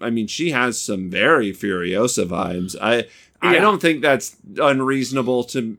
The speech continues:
Speaker 1: to draw that comparison, but this, but this movie is also drawing a lot from Mad Max. So it's
Speaker 2: Right,
Speaker 1: like
Speaker 2: yeah. So this is a post, this is, like, a post Mad Max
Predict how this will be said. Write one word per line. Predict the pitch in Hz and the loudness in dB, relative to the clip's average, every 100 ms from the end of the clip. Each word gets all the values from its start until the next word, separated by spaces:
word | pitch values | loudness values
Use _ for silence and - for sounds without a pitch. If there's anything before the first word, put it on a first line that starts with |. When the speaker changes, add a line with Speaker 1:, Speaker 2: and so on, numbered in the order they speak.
| - | -10
Speaker 1:
to | - 123 | -4 -4
draw | 104 135 123 | 0 4 4
that | 123 110 | 2 -2
comparison, | 120 123 123 127 139 123 | -4 2 2 2 -2 0
but | 139 110 | 0 2
this, | 156 139 131 | 0 0 0
but | 156 123 | 0 4
this | 175 170 - - _ _ | 4 4 0 -12 _ _
movie | 147 185 165 160 | 0 2 4 4
is | 147 135 | 4 4
also | 156 160 160 139 | 2 2 2 2
drawing | 107 127 147 151 147 | 2 2 4 2 2
a | 139 | 2
lot | 127 135 139 - | 4 4 2 0
from | - 135 147 127 | -2 2 2 2
Mad | 131 117 95 | 2 2 2
Max. | 143 123 90 - - | 2 0 -2 -14 -2
So | 127 | 0
it's | 247 | 2
Speaker 2:
Right, | 196 135 | 2 4
Speaker 1:
like | 190 | 4
Speaker 2:
yeah. | 151 | 4
So | - | 2
this | 196 226 233 | 4 4 2
is | 190 | 2
a | 185 160 | 2 2
post, | - 202 202 - _ _ - | 0 2 2 0 _ _ -6
this | 196 202 | -2 0
is, | 190 | 2
like, | 175 | 2
a | 156 | 0
post | - 196 190 190 - | -2 2 2 2 2
Mad | 180 165 156 151 | 4 4 2 4
Max | 151 147 139 - - | 4 4 2 -2 -4